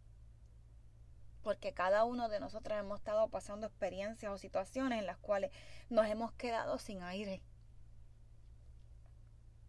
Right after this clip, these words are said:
¿A quién recurriste? ¿Tomaste el tiempo? Días,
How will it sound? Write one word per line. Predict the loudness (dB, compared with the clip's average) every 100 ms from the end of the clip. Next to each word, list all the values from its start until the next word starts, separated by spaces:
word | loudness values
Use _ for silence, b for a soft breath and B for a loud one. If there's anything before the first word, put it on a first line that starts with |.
| -18 -18 -18 -18 -18 -18 -18 -18 -18 -18 -14 -6
¿A | -6
quién | 0 8 8 6 -4 -14 -18 -18 -18 -18 -18 -2
recurriste? | 2 2 0 -4 2 4 4 2 -4 0 6 6 6 -10 -16 -16 -16 -18 -18 -16 -18 -18 -18 -16 -16 -18 -18 -18 -18 -18 -16 -16 -16 -16 -14 -14 -14 -16 -16 -18 -18 B B B 8
¿Tomaste | 10 10 8 8 10
el | 8 8
tiempo? | 4 4 0 -14 -16 -18 -18 -18 -18 -18 -18 -18 -16
Días, | -6 -2 6 6 6